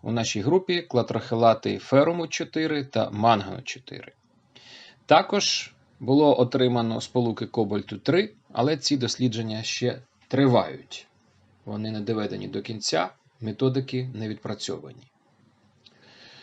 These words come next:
Що ще можна було би спробувати і що було б цікавим? Знову-таки нікель.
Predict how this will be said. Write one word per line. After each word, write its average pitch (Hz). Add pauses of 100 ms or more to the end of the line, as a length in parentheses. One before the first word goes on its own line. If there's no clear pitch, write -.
(460)
Що 214
ще 160
можна 139
було 131
би 113
спробувати 131
і 120
що -
було 127
б -
цікавим? 95 (1120)
Знову-таки 202
нікель. 147